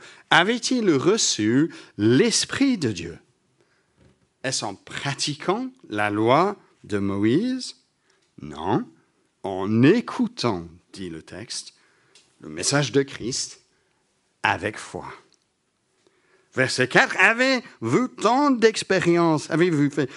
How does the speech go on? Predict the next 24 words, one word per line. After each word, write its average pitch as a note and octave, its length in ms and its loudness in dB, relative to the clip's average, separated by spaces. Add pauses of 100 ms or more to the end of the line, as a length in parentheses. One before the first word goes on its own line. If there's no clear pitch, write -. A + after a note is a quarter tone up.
(140)
tant A3+ 200 2
d'expérience D3 720 2
en G2 160 -2
vain ? A2+ 380 0 (1200)
Ils, D#3 300 -2
ils C3+ 180 2
avaient C3+ 180 2
goûté, D#3+ 640 0
donc, G#2 240 -6 (280)
grâce G3 380 2
à G#3 60 0
ce - 140 -8
message F3 380 -4
de B2+ 80 -8
salut D#3+ 580 -2 (300)
en E3+ 200 4
Jésus-Christ, A#2 840 -4 (220)
par F#3+ 240 4
la A#2 120 -2
foi, F#2 360 -12 (300)
la G#3+ 140 -2 (200)
paix D4+ 420 0 (100)
avec A3+ 520 0
Dieu, A2 340 -2